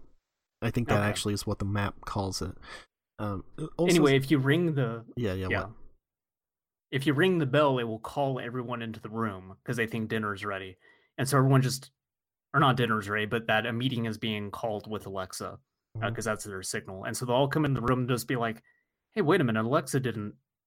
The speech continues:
Speaker 2: ring the bell. Who rang the bell?" And he can stand there in front of all of them and continue to ring the bell, and they will keep going,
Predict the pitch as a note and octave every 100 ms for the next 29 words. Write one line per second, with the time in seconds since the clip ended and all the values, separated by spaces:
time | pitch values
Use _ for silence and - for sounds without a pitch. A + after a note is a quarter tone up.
0 | _ B2 A#2+ A2+ A2 G#2+ C3+ C3 F3+ E3+
1 | F3 E3 C3+ F3+ A#2 G2 - - - -
2 | D3+ D#3 D#3 - A3 C#4+ A#3 D3 C#3 C#3+
3 | D#3+ C3+ - G#3 D#3+ D#3 G3+ D3 C3+ C3
4 | - _ - E3 D#3 E3 - G3+ A#3 D#3
5 | E3+ F#3+ D3 C#3 F3 C3 C3 C#3+ D#3 D3+
6 | E3+ F3 F#3+ F#3 F3